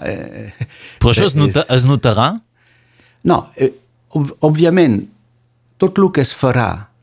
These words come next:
Speaker 1: eh, a partir de, d'ara, del moment en què la catedral va ser inte-, incendiada, serà, òbviament, per l'importància del monument i de l'empresa que representa la seva restauració,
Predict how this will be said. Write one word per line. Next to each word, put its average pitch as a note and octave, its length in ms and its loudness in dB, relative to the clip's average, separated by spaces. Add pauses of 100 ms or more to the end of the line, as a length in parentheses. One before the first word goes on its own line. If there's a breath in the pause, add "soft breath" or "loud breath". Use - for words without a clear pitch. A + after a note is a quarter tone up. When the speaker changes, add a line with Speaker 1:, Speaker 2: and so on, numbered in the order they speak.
(100)
Speaker 1:
eh, G#2 240 -6
a G#2+ 80 -10
partir A#2 400 -2
de, G2 140 0 (840)
d'ara, G#2 520 -2
del F2+ 280 -8
moment B2 360 2 (360)
en G2 160 -4
què A#2 160 2 (220)
la E2 100 -12
catedral G#2+ 440 -2
va - 120 -2
ser F#2+ 160 -2
inte-, F2 240 -2 (240)
incendiada, G2 760 -2 (540 soft breath)
serà, B2 240 0 (320)
òbviament, C#3 600 2 (100)
per G2+ 160 -2
l'importància G2+ 880 -2
del F2+ 160 -6
monument G#2+ 480 0
i G2 80 0
de F#2+ 160 -2
l'empresa F2 640 0
que E2+ 160 -8
representa F#2+ 640 0
la E2+ 140 -2
seva F2 320 -4
restauració, G#2 800 -4